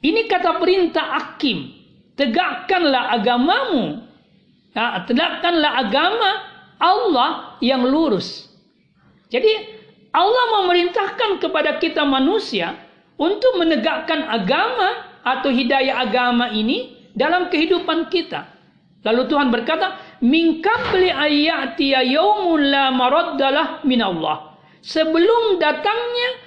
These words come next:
suatu hari dari Allah yang tidak bisa kau tolak. Hari apa itu yang dimaksud? Ada dua pemahamannya.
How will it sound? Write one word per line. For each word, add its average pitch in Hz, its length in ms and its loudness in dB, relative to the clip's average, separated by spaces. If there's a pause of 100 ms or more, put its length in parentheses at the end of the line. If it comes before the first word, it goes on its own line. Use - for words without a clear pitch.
(120)
suatu 302 560 -2
hari 403 800 2 (320)
dari 262 320 2
Allah 381 640 0
yang 320 160 2
tidak 370 280 2
bisa 415 200 2
kau 339 160 -2
tolak. 226 480 -2 (480)
Hari 311 200 0
apa 427 440 0
itu 285 500 0
yang 262 240 0
dimaksud? 254 640 0 (320)
Ada 233 240 0
dua 311 320 2
pemahamannya. 208 720 -2